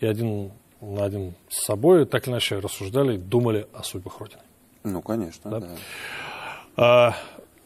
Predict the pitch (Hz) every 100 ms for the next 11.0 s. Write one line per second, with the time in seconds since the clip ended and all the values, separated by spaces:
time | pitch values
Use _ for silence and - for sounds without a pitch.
0 | - - 135 151 156 - 247 208 165 135
1 | 151 - - - 202 262 135 131 - 226
2 | 175 - - 156 135 131 101 110 107 -
3 | 226 214 170 135 120 - 127 135 127 110
4 | 104 120 123 196 233 156 - 117 120 113
5 | - 113 98 101 107 107 117 113 107 101
6 | 101 95 - 101 107 113 107 - 101 95
7 | 104 104 98 - - 190 208 143 151 131
8 | - 110 117 113 90 110 110 110 107 107
9 | 104 101 98 98 98 101 104 98 104 104
10 | 104 120 - 139 - - 175 165 135 123